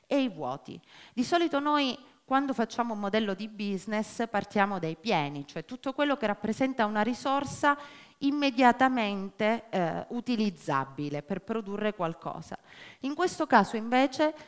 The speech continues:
ci si concentra sui vuoti, ovvero non ci sono trasporti, non ci sono servizi, non ci sono attività. Beh, tutto quello che non c'è, la mancanza, genera un'opportunità da cogliere.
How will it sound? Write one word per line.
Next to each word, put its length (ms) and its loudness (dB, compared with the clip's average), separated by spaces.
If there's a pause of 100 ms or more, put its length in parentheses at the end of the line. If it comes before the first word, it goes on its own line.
ci 160 -2
si 120 2
concentra 540 0
sui 240 -6
vuoti, 580 -6 (240)
ovvero 640 0
non 160 -8
ci 80 -12
sono 240 -8
trasporti, 720 -2 (120)
non 200 -8
ci 120 -16
sono 540 -8 (180)
servizi, 720 -4
non 160 -8
ci 100 -14
sono 240 -6
attività. 520 2
Beh, 340 6
tutto 320 -6
quello 260 4
che 160 6
non 320 -2
c'è, 360 -2
la 160 6
mancanza, 840 -2 (360)
genera 680 4
un'opportunità 960 -4
da 220 2
cogliere. 720 -8